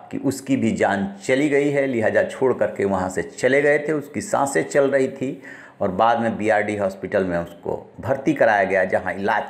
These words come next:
चल रहा है। लेकिन इसके पहले क्या हुआ था, कैसे गई प्रेम यादव की जान और कैसे बढ़ा ये बवाल,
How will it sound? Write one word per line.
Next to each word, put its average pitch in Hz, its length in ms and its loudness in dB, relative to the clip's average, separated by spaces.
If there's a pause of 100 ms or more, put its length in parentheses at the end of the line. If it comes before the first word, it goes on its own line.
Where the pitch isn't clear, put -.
चल 107 80 -6
रहा - 380 -10
है। - 240 -8 (800)
लेकिन 240 220 8
इसके 240 260 2
पहले 226 480 2
क्या 254 300 0
हुआ 139 360 -2
था, - 240 -14 (100)
कैसे - 400 2
गई 175 340 0
प्रेम 180 360 0
यादव 127 340 2
की 123 180 -8
जान 104 420 0 (260)
और 139 140 6 (120)
कैसे 151 320 2
बढ़ा 120 420 -2
ये 117 180 2
बवाल, 95 580 2